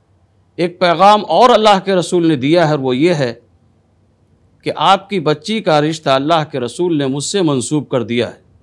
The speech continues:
ये सुनना था कि उन सहाबी रसूल ने कहा कि मैं बच्ची की वालिदा से मशवरा करता हूँ। ये अंदर गए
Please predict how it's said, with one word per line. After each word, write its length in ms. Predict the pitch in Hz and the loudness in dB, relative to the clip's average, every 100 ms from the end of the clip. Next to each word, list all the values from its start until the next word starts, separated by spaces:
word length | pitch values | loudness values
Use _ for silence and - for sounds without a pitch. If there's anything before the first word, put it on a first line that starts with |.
| _ _ _ _ _ _ - | _ _ _ _ _ _ -10
ये 160 | 196 | -8
सुनना 360 | 214 214 233 262 | -4 -2 0 0
था 220 | 214 185 190 - _ _ _ _ _ _ _ _ _ _ _ _ _ _ - | 2 0 0 -6 _ _ _ _ _ _ _ _ _ _ _ _ _ _ -6
कि 60 | |
उन 160 | 202 220 | -2 -2
सहाबी 480 | 196 185 190 214 233 | -2 0 2 2 2
रसूल 380 | 220 - 240 220 | 0 -2 -4 -2
ने 80 | 208 | -2
कहा 240 | 202 185 208 | 0 0 0
कि 140 | 190 | 0
मैं 320 | 170 160 156 - _ _ _ _ | 0 0 -2 -6 _ _ _ _
बच्ची 440 | 107 135 160 165 226 | -6 -4 -4 -4 -8
की 120 | 208 | -4
वालिदा 420 | 156 151 165 180 202 | 0 2 2 0 0
से 120 | - | 0
मशवरा 400 | 143 139 170 208 196 | -2 -2 0 2 2
करता 280 | 196 - 190 | 0 0 -2
हूँ। 220 | 214 202 _ _ _ _ _ _ _ _ _ _ _ _ _ - | -2 -10 _ _ _ _ _ _ _ _ _ _ _ _ _ -4
ये 120 | 196 | 0
अंदर 280 | 202 214 226 | 2 2 0
गए 240 | 180 214 | 2 2